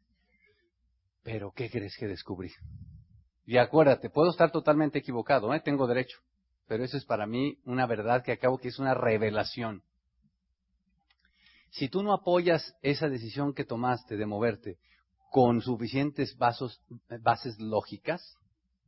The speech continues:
ahora me voy a poner hasta el otro lado, va a llegar otro momento que la emoción suba a otro nivel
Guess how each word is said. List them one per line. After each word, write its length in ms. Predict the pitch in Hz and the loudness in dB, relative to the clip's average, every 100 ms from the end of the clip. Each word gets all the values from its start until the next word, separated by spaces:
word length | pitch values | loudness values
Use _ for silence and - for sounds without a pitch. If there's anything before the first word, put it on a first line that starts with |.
| _ _ - | _ _ -6
ahora 180 | 95 117 | -4 -2
me 40 | |
voy 80 | 117 | -2
a 40 | |
poner 160 | 120 120 | -4 -6
hasta 160 | 117 107 | -4 -4
el 60 | |
otro 180 | 117 120 | -2 -2
lado, 320 | 107 117 175 _ _ _ _ _ _ | 0 -2 -4 _ _ _ _ _ _
va 200 | - 151 | 4 6
a 40 | |
llegar 300 | 180 175 175 | 6 6 6
otro 240 | 175 175 160 | 4 2 2
momento 540 | 151 160 160 160 160 | 2 2 0 -2 -6
que 180 | - 127 | -4 -4
la 140 | 120 | 0
emoción 340 | 120 117 123 151 | 0 -2 -4 -4
suba 220 | 151 139 | 0 2
a 20 | |
otro 240 | 135 139 131 | 2 2 -4
nivel 360 | 120 147 180 | -2 -2 -4